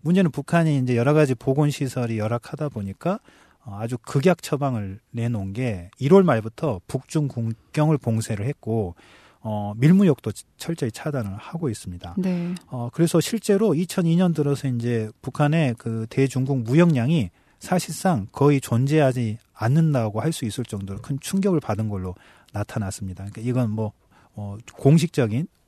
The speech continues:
Speaker 1: 그 통계를 보면 나오는데
Speaker 2: 네.
Speaker 1: 이천이십 년,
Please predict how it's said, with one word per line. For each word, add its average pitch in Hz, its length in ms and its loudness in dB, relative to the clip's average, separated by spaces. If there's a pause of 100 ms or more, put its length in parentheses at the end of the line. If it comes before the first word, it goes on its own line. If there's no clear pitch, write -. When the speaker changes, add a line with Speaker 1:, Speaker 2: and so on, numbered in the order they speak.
(120)
Speaker 1:
그 120 140 -8
통계를 165 380 0
보면 110 300 -2
나오는데 98 640 -4
Speaker 2:
네. 170 540 -4
Speaker 1:
이천이십 175 720 0
년, 175 320 4